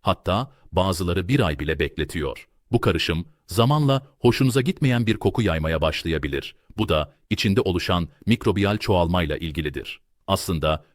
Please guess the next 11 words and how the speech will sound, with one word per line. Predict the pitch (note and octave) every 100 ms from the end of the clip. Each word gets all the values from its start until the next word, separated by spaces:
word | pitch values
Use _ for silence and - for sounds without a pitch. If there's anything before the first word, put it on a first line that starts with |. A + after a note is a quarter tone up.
| _
karışımı | A2 G2+ - B2+
kırk | - A2
sekiz | - G#2+ F3
saatin | - F2+ F2+ F#2
ötesine | F#2 G2 F#2+ F2
taşımaya | F#2 - E2 D#2+
gerek | D#2 D#2 D2+
yoktur. | - - D2+ - - _
Ama | G2 F#2 D2+ - _ -
geçseniz | G2 - B2+ D#3+ G2+
bile | D2+ F2